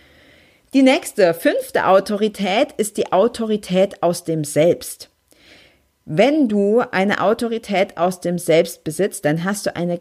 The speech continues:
ganz feine innere Führung. Von allen Autoritäten ist diese Autorität die, ja, die am schwersten zu greifen ist. Und, ähm,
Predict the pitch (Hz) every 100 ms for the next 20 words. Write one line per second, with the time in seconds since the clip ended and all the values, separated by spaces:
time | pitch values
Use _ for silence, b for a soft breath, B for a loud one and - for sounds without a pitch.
0 | - 240 403 440 - - - 202 202 233
1 | 240 247 - - 202 190 185 170 - -
2 | 180 175 151 131 120 - _ B B B
3 | B - 214 208 - 175 226 277 262 185
4 | 220 220 233 196 190 190 190 233 - 262
5 | 285 262 - 202 196 - 240 262 277 202
6 | 233 226 220 214 208 202 208 214 226 220
7 | B B B - 208 214 - 202 202 -
8 | 185 214 240 - 226 - 185 - 160 175
9 | 196 196 160 - 85 - - b b b
10 | b b - 220 220 - 202 202 208